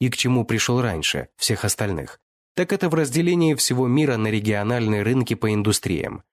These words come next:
Вместо того, чтобы заключать глобальную сделку, скажем, с производителем газировки, клуб разбивал эти права на десятки более мелких сделок местного масштаба и продавал их по категориям и странам,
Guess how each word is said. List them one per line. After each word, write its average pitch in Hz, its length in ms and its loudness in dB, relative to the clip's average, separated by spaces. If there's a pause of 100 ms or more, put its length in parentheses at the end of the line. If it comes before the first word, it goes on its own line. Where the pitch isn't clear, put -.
(360)
Вместо 135 440 2
того, 127 280 2
чтобы 110 280 0
заключать 120 500 0
глобальную 113 600 2
сделку, 110 420 0
скажем, 104 420 -2 (240)
с - 100 -2
производителем 120 760 0
газировки, 110 720 0 (180)
клуб 190 240 2
разбивал 143 500 2
эти 131 180 0
права 117 360 -2
на 120 120 0
десятки 117 500 0
более 110 320 2
мелких 110 420 0
сделок 110 460 0
местного 107 420 0
масштаба 95 580 -4 (360)
и 175 100 2
продавал 131 540 0
их 135 120 -2
по 123 100 -4
категориям 120 680 0
и 127 40 0
странам, 78 540 -4